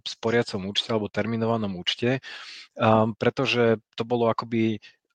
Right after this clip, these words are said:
bolo úplne jedno, že či človek investoval do nejakých terminovaných účtov, alebo či to dával do nejakých štátnych dlhopisov, pretože ten výnos tam bol biedný a biednejší. A to, toto sa celé trošku zmenilo, a,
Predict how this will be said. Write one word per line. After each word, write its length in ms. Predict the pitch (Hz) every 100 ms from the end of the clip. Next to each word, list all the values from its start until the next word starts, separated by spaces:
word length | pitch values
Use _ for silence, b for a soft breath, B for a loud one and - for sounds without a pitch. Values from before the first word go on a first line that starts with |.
| -
bolo 240 | 117 123
úplne 400 | 127 123 - 127
jedno, 160 | 110 120
že 160 | 110 -
či 80 |
človek 400 | 113 117 113 104
investoval 400 | 110 113 - 113
do 80 | 104
nejakých 320 | 107 110 101
terminovaných 640 | - 104 117 117 113 113 101
účtov, 320 | 110 - 107
alebo 160 | 107 104
či 160 | -
to 80 | -
dával 320 | 98 104 117
do 80 | 107
nejakých 400 | 104 107 - 101
štátnych 400 | - 107 - 107
dlhopisov, 400 | 107 107 - 107
pretože 240 | 107 -
ten 160 | - 110
výnos 400 | 104 110 113 -
tam 160 | 110 107
bol 340 | 107 104 104 -
biedný 480 | 95 107 110 113
a 80 | 104
biednejší. 560 | 98 95 101 95 - - _ B B B B B -
A 240 | 120 117 110 _ -
to, 80 | - -
toto 240 | - 131 165
sa 240 | 143 120
celé 240 | - 135 135
trošku 260 | - 110 104
zmenilo, 560 | 104 107 113 101 95 95 110
a, 320 | 104 101 95